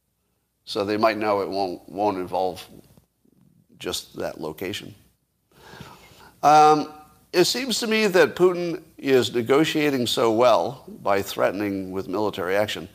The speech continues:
that he's got Ukraine kind of negotiating with itself. Do you know what I mean?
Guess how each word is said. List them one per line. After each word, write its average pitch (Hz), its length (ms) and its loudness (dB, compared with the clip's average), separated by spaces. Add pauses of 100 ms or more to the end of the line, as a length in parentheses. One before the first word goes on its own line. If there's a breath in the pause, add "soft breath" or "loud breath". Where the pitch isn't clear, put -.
(500 loud breath)
that 123 120 0
he's 135 180 2
got 151 240 2
Ukraine 151 520 2
kind 135 200 0
of 107 160 -2
negotiating 117 720 -2
with 98 180 -8
itself. - 680 -8 (1500)
Do 107 100 -8
you 110 60 -2
know 117 100 2
what 120 100 4
I 113 60 4
mean? 127 280 -2